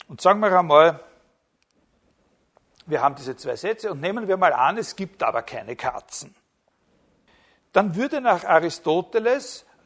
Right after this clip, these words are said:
das ist der erste Punkt, jedenfalls einmal nicht folgen müssen, dass das Prädikat Katze keine Bedeutung hat, sondern der Satz, äh, also wenn einer sagt, „Es gibt Katzen“,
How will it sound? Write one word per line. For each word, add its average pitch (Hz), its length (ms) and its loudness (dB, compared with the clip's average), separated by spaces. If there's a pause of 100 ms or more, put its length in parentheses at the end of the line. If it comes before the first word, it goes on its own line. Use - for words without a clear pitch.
(120)
das 160 140 -10
ist - 200 -20
der 127 120 -6
erste 156 320 -8
Punkt, 247 460 -10 (320)
jedenfalls 185 540 0
einmal 127 240 0
nicht 165 560 -8
folgen 180 500 -2
müssen, 226 680 -8 (560)
dass 170 160 4
das 185 200 -10
Prädikat 151 680 -4
Katze - 580 -6
keine 175 300 -6
Bedeutung 180 720 -2
hat, - 440 -14 (640)
sondern 202 480 -4 (320)
der 147 80 -2
Satz, - 640 2 (480)
äh, 165 340 8 (180)
also 160 320 0 (400)
wenn 190 160 -2
einer 160 180 2
sagt, 156 320 0
„Es - 140 -14
gibt 226 300 -12
Katzen“, 233 720 0